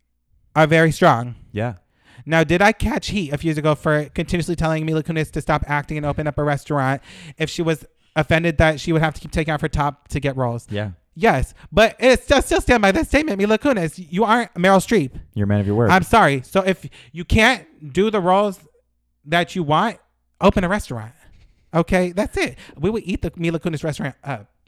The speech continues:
Speaker 2: Yeah.
Speaker 1: Okay, let me
Speaker 2: Like a
Speaker 1: tell you.
Speaker 2: Ukrainian fusion?
Speaker 1: Exact. That's what I've been saying.
Speaker 2: Yeah.
Speaker 1: Ukrainian fusion. It works for Jessica Biel. She did Off Edge. And look at her now. Her husband's cheating on her. But,
Speaker 2: Oh.
Speaker 1: you know, Mila Kunis opened up a <laughs> restaurant.
Speaker 2: All right. There it is.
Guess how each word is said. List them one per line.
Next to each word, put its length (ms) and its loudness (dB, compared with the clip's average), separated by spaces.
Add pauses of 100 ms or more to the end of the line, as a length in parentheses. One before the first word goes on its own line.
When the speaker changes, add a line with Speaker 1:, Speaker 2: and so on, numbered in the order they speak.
(140)
Speaker 2:
Yeah. 240 0
Speaker 1:
Okay, 360 -8
let 100 -8
me 40 -2
Speaker 2:
Like 100 -2
a 40 -6
Speaker 1:
tell 80 0
you. 60 -2
Speaker 2:
Ukrainian 380 -4
fusion? 300 -4
Speaker 1:
Exact. 380 -2 (180)
That's 240 -2
what 100 -16
I've 80 -16
been 140 -12
saying. 340 -12
Speaker 2:
Yeah. 360 -2
Speaker 1:
Ukrainian 840 -8 (420)
fusion. 380 -8
It 140 -4
works 200 -4
for 100 -10
Jessica 320 -4
Biel. 200 4
She 140 -2
did 120 0
Off 240 0
Edge. 440 -2 (800)
And 80 -10
look 120 -4
at 60 -4
her 100 0
now. 140 -4
Her 120 -2
husband's 260 -4
cheating 200 -6
on 100 -10
her. 180 -16 (320)
But, 420 2
Speaker 2:
Oh. 340 -20 (140)
Speaker 1:
you 140 -4
know, 380 0 (260)
Mila 260 0
Kunis 520 0 (380)
opened 260 0
up 100 -6
a 40 -2
<laughs> 80 2
restaurant. 380 -2
Speaker 2:
All 80 -4
right. 360 -6
There 200 -2
it 80 -2
is. 320 -4